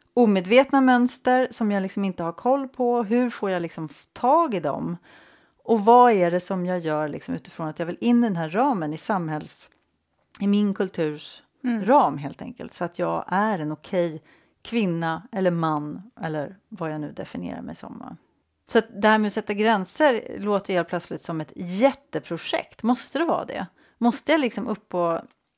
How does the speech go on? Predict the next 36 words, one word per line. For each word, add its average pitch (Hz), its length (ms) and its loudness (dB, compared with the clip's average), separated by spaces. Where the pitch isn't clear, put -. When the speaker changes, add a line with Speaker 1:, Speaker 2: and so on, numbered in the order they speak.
Speaker 1:
liksom, 208 260 -14
klättra - 420 -4
upp 196 240 -8
och 180 100 -6
se 208 240 -4
allting 170 540 -4
utifrån, 160 420 -10
liksom, 170 300 -10
ta 185 240 -6
det 175 60 -4
här 156 140 -4
mega, 165 760 -4
mega 175 800 -4
metaperspektivet 180 1500 -4
och 175 80 -10
titta - 340 -12
på, 165 220 -14
liksom, 175 420 -12
ja, 202 100 -8
men 185 180 0
vi 180 200 2
har 202 120 2
ju 208 80 -2
backat 196 300 -4
tillbaka 202 360 -4
i - 20 -10
evolutionen 190 840 0
här 151 240 -2
och 165 80 -12
tittat, - 280 -12
liksom, 165 280 -10
på, 160 220 -10
verkligen 175 340 -2
varit 175 200 -2
i - 20 -8
grottan 180 920 -2